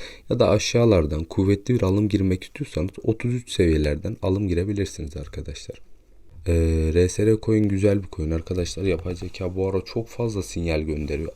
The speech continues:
Anlamsız derecede. Güzel hareketler görebiliriz. O yüzden, e, dikkat edin. En azından bir,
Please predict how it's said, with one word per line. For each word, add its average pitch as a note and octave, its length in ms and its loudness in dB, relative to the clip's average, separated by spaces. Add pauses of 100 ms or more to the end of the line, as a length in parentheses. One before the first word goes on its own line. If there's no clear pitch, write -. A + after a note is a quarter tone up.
Anlamsız F2 640 -2
derecede. D#2 500 -2 (380)
Güzel G2+ 220 2
hareketler G#2+ 520 0
görebiliriz. G2 840 0 (440)
O F#2+ 100 4
yüzden, G2 480 2
e, F2 380 2 (100)
dikkat - 360 -2
edin. D#2 260 -2
En A#2 100 2
azından F#2+ 500 2
bir, F#2 120 0